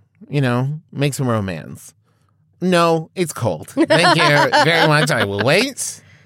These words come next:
Speaker 2: How about come in here and make some romance?
Speaker 1: Well, that just assumes that you already have a partner.
Speaker 2: I
Speaker 1: And,
Speaker 2: suppose
Speaker 1: and
Speaker 2: that's
Speaker 1: many,
Speaker 2: true.
Speaker 1: many folks, I don't know if you know this, aren't married for, forever like we are.
Speaker 2: Oh, like we are.
Speaker 1: Yeah.
Speaker 2: Okay. But let's talk about the cards.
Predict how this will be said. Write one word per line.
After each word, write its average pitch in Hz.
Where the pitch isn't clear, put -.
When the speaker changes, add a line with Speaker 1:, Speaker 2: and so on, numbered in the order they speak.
Speaker 2:
How 262
about 233
come 185
in 160
here 254
and 175
make -
some 180
romance? 151
Speaker 1:
Well, -
that 440
just 202
assumes 113
that 117
you 98
already 90
have -
a 349
partner. -
Speaker 2:
I -
Speaker 1:
And, 165
Speaker 2:
suppose 202
Speaker 1:
and 160
Speaker 2:
that's 151
Speaker 1:
many, 202
Speaker 2:
true. 277
Speaker 1:
many 156
folks, -
I 127
don't 120
know 117
if 110
you 131
know 165
this, 110
aren't 196
married 101
for, 110
forever 104
like 113
we -
are. 349
Speaker 2:
Oh, 220
like 208
we 254
are. 175
Speaker 1:
Yeah. 107
Speaker 2:
Okay. -
But 277
let's 311
talk 269
about 214
the 165
cards. -